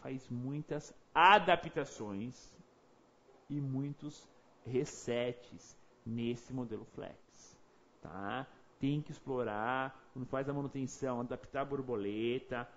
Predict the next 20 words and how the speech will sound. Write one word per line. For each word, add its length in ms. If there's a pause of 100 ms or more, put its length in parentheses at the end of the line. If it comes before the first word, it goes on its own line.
(160)
programar 420
combustível, 1160 (220)
resetar 1200
os 160
parâmetros 960 (440)
e 80
por 180
aí 160
vai. 280 (800)
É 100
muito 520
importante 840 (360)
avisar 500
o 60
módulo 600 (240)
que 80
o 80
carro 320
foi 500 (300)
consertado, 800